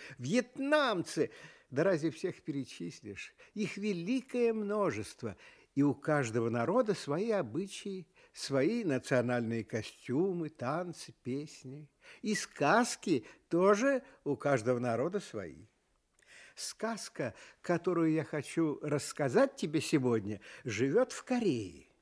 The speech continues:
«Как же она живет?» — спросишь ты. Жить могут люди, животные, птицы, но сказка, как она может жить? А вот как.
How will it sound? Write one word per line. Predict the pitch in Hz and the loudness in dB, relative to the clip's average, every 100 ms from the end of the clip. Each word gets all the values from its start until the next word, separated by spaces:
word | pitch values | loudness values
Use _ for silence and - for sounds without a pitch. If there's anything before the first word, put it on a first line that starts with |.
| _ _ _ _ | _ _ _ _
«Как | - 247 123 | -2 -2 0
же | 151 | 0
она | 170 165 | 2 2
живет?» — | 131 196 160 120 - | 2 4 4 0 -4
спросишь | - 135 120 127 - | -10 -4 -4 -4 -12
ты. | - 90 _ _ - - | -16 -20 _ _ -20 -8
Жить | 131 247 262 | -2 -2 0
могут | 240 175 135 131 | 2 2 2 -2
люди, | 113 117 117 110 196 - - - | -2 0 -2 0 0 -2 -20 -10
животные, | 107 123 101 101 104 - 165 156 139 _ _ _ | -2 -2 0 -4 -6 -10 -10 -10 -14 _ _ _
птицы, | - - 113 117 - - 180 - - - | -16 -10 -8 -8 -8 -2 -2 -2 -16 4
но | 160 208 | 6 6
сказка, | - - 277 196 - - 107 - _ _ _ _ _ _ | 2 -2 -2 -2 -8 -18 -20 -20 _ _ _ _ _ _
как | 233 247 240 | -4 -2 0
она | 220 226 | 0 0
может | 220 202 196 160 | -2 0 0 -2
жить? | 110 92 - - - _ _ _ _ _ _ - - - | -6 -10 -12 -20 -20 _ _ _ _ _ _ -20 -20 -2
А | 156 | 0
вот | 143 123 | 2 0
как. | - 147 - | -2 -6 -6